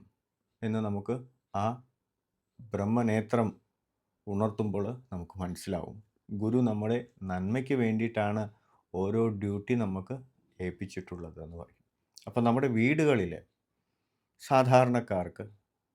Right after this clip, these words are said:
ഈ പറയുന്ന അഷ്ടമസിദ്ധികൾ ഉണർത്തുക എന്നുള്ളത് എല്ലാവരുടെയും ആഗ്രഹമാണ്. പക്ഷേ ശിവൻ ശക്തി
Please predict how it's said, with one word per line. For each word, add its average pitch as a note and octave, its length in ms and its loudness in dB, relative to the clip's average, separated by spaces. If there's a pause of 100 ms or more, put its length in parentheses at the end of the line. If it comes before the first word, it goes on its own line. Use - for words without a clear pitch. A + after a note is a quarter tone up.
(1700)
ഈ A2+ 120 0
പറയുന്ന G#2 460 2 (520)
അഷ്ടമസിദ്ധികൾ G#2+ 880 0 (1040)
ഉണർത്തുക A2 500 2 (100)
എന്നുള്ളത് F#2+ 420 0 (760)
എല്ലാവരുടെയും G#2+ 500 4
ആഗ്രഹമാണ്. F#2 560 -6 (120)
പക്ഷേ A#2+ 240 2 (2000)
ശിവൻ B2+ 420 2 (1200)
ശക്തി - 480 0